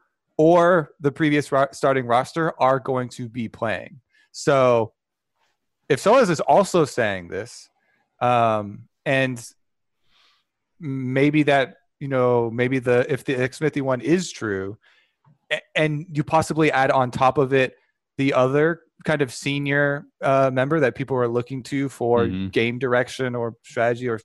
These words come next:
Speaker 1: something along these lines, um, that is why this is some troubling stuff to hear.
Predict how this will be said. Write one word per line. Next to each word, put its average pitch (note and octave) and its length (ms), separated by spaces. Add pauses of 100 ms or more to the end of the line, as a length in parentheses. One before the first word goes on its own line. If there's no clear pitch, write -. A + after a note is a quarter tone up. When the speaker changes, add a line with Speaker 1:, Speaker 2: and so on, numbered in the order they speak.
(120)
Speaker 1:
something D3+ 640
along D#3+ 300
these F3 200
lines, G3+ 400 (540)
um, A2+ 520 (400)
that C#3 280
is B2+ 200
why A2+ 600 (280)
this C3 320
is A2+ 640
some A2 360
troubling F3+ 560
stuff - 380
to B2+ 140
hear. A2+ 440